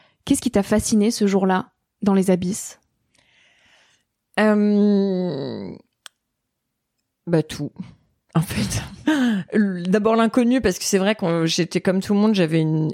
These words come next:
Speaker 2: idée en tête que, bah, là où il faisait vraiment, vraiment très, très froid, très, très noir, très, très profond, comme dit Théodore Monod, il
Speaker 1: Mhm.
Speaker 2: fait froid, il fait froid, il fait noir, il fait faim,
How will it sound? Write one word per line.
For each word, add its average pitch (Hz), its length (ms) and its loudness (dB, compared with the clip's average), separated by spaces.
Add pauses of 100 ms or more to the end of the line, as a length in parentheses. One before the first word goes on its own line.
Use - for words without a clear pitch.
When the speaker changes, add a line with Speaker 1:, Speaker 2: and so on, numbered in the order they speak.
(140)
Speaker 2:
idée 180 300 2
en 190 120 2
tête 190 280 0
que, - 680 2 (440)
bah, - 160 -2 (220)
là 156 240 0
où 165 80 0
il 156 100 -2
faisait 160 140 -2
vraiment, 175 340 2
vraiment 165 300 2
très, - 160 -4
très - 180 -2
froid, 170 380 2
très, - 200 -4
très - 180 0
noir, 165 500 2
très, 170 140 -2
très - 160 0
profond, 180 460 0 (240)
comme 156 160 0
dit 151 220 -6
Théodore 156 360 2
Monod, 156 280 2
il 160 100 2
Speaker 1:
Mhm. 202 60 2
Speaker 2:
fait 160 80 2
froid, 165 380 0
il 175 140 -4
fait 202 160 -2
froid, 208 280 0
il 185 120 -4
fait - 180 -4
noir, 185 320 4
il 160 100 0
fait 175 180 0
faim, 196 320 -2